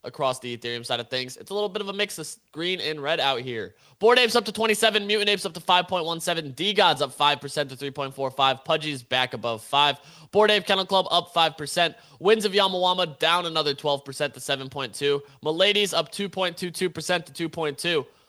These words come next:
Look at how that math is mathin'. Terraforms down eleven percent to one point one, Lil Pudgy's up a percent to point four, V one CryptoPunks up one point seven percent, and Forked Nouns at thirty-seven. So let's dive into it. Bunny, Tig, Manny,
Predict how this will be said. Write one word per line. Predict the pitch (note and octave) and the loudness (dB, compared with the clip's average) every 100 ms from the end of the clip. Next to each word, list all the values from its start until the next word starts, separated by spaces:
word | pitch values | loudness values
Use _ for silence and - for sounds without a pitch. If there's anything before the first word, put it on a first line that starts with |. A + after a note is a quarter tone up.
| _ | _
Look | C#3+ | -6
at | C#3+ | -2
how | |
that | C#3 B2+ | 0 0
math | B2 C3+ B2+ | 2 0 -2
is | G#2 | -4
mathin'. | C3 C#3+ B2 - _ _ - | -2 -2 -4 -18 _ _ 2
Terraforms | A#3 C4 A3 F#3 D#3 D3 - | 6 6 6 2 0 -2 -4
down | D#3+ D#3+ | -2 2
eleven | D#3 D3+ | 2 0
percent | C#3+ - D3+ | -4 -6 -6
to | D3 | -4
one | D3 | -8
point | C#3+ D3 | -6 -4
one, | C#3 D3 | -2 -2
Lil | C3+ D#3+ F3+ | -2 2 2
Pudgy's | F3 E3+ E3+ E3 | 2 -2 -4 -2
up | D3+ D3+ | -4 -4
a | |
percent | C#3 D3 D#3+ D3+ | -10 -6 -4 -4
to | C#3+ | -8
point | D3 B2+ | -10 -10
four, | - D#3 D#3 D#3 - D3 | -2 0 0 -2 -16 -8
V | D#3 A3+ | -2 -2
one | G3+ G3+ G3+ | 2 2 2
CryptoPunks | G3 G3+ F#3+ E3+ D3 D3+ A#2 - - _ _ | -2 -4 0 0 2 -2 -2 -10 -18 _ _
up | D#3 D#3+ | 2 2
one | C#3 D#3 D#3 D#3 | 0 -2 -2 -8
point | - D#3 C#3+ | -8 -8 -8
seven | - - C#3 C#3+ | -6 -4 -2 -4
percent, | B2+ B2 - D3+ D3 - _ - - | -6 -12 -6 -2 -2 -4 _ -20 -6
and | D#3+ D3+ | -6 -4
Forked | - F3+ F3+ D3 | -2 -2 -2 -2
Nouns | D#3 D#3 D3 | 0 0 -2
at | C3+ C3 | -4 -2
thirty-seven. | C#3+ C3+ - B2+ A2+ - | -4 -4 -4 -4 -4 -10
So | - A3 | 2 4
let's | B3 | 4
dive | - B3 A#3+ | 4 4 4
into | A3+ A3 | 2 4
it. | G3+ - - | 2 0 0
Bunny, | A#3+ C4 D#3+ - | 2 4 0 -2
Tig, | - B3+ F3+ - - | 2 2 2 -6 -4
Manny, | F3+ A#3 D3 | 0 2 0